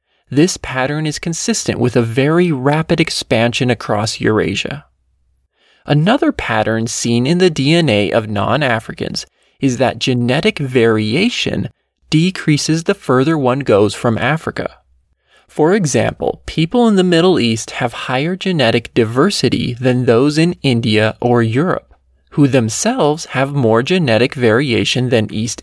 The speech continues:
Asians and Aboriginal Australians. Native Americans have the lowest genetic diversity of all,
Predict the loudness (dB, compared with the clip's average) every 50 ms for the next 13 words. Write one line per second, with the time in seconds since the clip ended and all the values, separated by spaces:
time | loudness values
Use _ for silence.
0 | _ -2 -2 0 0 0 0 0 0 0 -2 -6 -10 _ _ _ _ _ _ -6
1 | -4 -4 -4 -6 -6 -6 -6 -4 -4 -4 -2 0 -2 -2 -2 -2 -2 0 0 0
2 | 0 0 -4 -4 -4 -8 -4 -2 -2 0 2 2 2 0 -2 -4 -8 -12 -16 -16
3 | -18 _ _ _ _ _ _ _ _ _ _ _ _ _ _ -2 0 2 4 4
4 | 4 4 2 2 2 0 0 2 2 2 2 2 0 2 2 0 0 0 -2 -4
5 | -4 -4 -4 0 0 0 0 0 0 0 0 0 0 0 -2 -2 -4 -6 -12 -10
6 | -4 -2 0 0 2 2 2 2 2 0 -4 -2 _ -2 0 2 0 0 0 0
7 | -2 -4 -2 0 2 4 2 2 0 0 -4 -2 -2 0 -2 -4 -6 -10 _